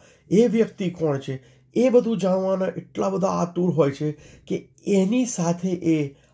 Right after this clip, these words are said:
આ પુસ્તકમાં, અ, આ પુસ્તકનો અભ્યાસ કરે છે અને યુ-, ઉ-, આ પુસ્તકમાંથી એ ભવિષ્ય વચન જાણવા માટેનો પ્રયત્ન કરે છે. પણ કાં તો તમે માર્ટિન લુથર અને કેલ્વિનની જેમ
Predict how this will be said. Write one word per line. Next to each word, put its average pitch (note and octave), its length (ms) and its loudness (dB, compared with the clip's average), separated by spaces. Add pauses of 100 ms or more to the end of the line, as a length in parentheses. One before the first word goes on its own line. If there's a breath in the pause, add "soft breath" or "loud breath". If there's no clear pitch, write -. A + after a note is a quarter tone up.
આ C#3+ 100 -4
પુસ્તકમાં, C#3+ 1040 -4
અ, B2+ 400 0 (440)
આ C#3 80 -4
પુસ્તકનો D3 560 0
અભ્યાસ B2+ 440 0
કરે A#2+ 320 2
છે G#2 200 -4 (360 soft breath)
અને C#3+ 240 2 (120)
યુ-, D3 240 -4
ઉ-, C#3+ 320 -6 (400)
આ E3+ 80 -2
પુસ્તકમાંથી D#3 920 0
એ D3 40 2
ભવિષ્ય D3 540 2
વચન C#3+ 400 0
જાણવા C3+ 340 4
માટેનો B2+ 380 -2
પ્રયત્ન B2 500 -4
કરે - 320 -8
છે. - 280 -18 (720 soft breath)
પણ F3 140 6
કાં E3+ 400 -4
તો G#3 120 2
તમે D#3+ 500 2 (840)
માર્ટિન D#3 380 0
લુથર D3+ 480 2 (380)
અને C#3 160 -4
કેલ્વિનની C#3+ 680 -2
જેમ C#3+ 360 -2